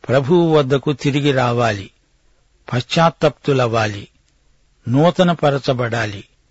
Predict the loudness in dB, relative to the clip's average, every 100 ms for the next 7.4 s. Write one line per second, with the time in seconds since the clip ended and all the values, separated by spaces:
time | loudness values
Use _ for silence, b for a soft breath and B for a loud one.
0 | _ _ _ _ 0 2 2 -2 0 0
1 | 0 -2 0 0 -2 -6 -2 0 0 0
2 | 0 -2 0 0 0 -2 -6 -8 -2 0
3 | 0 0 0 -2 -2 0 2 0 -4 -8
4 | _ _ _ _ -2 2 4 4 0 -2
5 | -4 -4 -4 -4 -8 -14 _ _ _ _
6 | _ _ -4 0 0 0 -2 -2 0 0
7 | -2 -2 -2